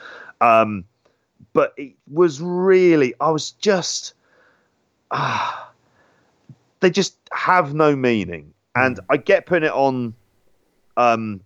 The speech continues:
Speaker 1: Damian Priest. Is that his name these days?
Speaker 2: It is, yeah.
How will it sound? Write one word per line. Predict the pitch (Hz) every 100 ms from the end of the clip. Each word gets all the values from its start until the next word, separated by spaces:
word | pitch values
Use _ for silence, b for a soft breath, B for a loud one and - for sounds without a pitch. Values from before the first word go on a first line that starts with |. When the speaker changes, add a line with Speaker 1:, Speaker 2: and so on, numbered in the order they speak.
| _
Speaker 1:
Damian | 120 113 107 101 98
Priest. | - 85 - - - -
Is |
that | 117 117
his | 131
name | 143 139
these | 147 143
days? | 165 175 156 -
Speaker 2:
It | 120
is, | 143 135
yeah. | 131 135